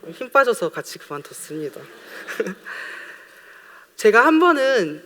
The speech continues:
열한 살 때 십 킬로미터 마라톤을 완주한 적이 있어요.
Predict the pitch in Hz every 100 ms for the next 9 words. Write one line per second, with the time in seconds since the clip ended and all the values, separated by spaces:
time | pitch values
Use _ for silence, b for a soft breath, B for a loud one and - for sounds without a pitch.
0 | 196 190 240 262 247 214 196 - - 359
1 | 339 311 - 165 147 170 - 170 160 147
2 | 131 - - - 160 151 165 180 151 131
3 | 117 - 120 165 143